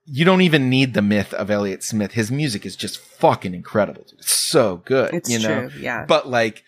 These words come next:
Speaker 1: but that tragicness of it, it is very eerie to see that.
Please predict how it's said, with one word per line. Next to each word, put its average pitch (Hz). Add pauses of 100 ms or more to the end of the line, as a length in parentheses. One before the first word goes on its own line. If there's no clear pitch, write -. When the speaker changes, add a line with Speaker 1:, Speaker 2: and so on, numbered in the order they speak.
(580)
Speaker 1:
but 156
that 117
tragicness 123
of 101
it, 104
it 139
is 143
very 131
eerie 117
to -
see 175
that. 107